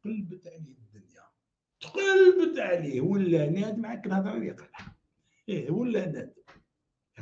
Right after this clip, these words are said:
تشوف كيفاش ال-، ال-، دونك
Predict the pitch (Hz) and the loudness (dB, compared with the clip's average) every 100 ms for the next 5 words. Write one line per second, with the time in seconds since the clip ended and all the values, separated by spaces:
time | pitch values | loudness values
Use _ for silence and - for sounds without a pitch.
0 | - - 123 113 101 - 156 - - - | -14 -8 -8 -8 -12 -10 -8 -8 -12 -20
1 | - _ _ _ - - - _ _ _ | -20 _ _ _ -20 -20 -20 _ _ _
2 | - - - - - - 143 247 302 - | -20 -18 -20 -20 -20 -10 2 4 6 2
3 | - | -6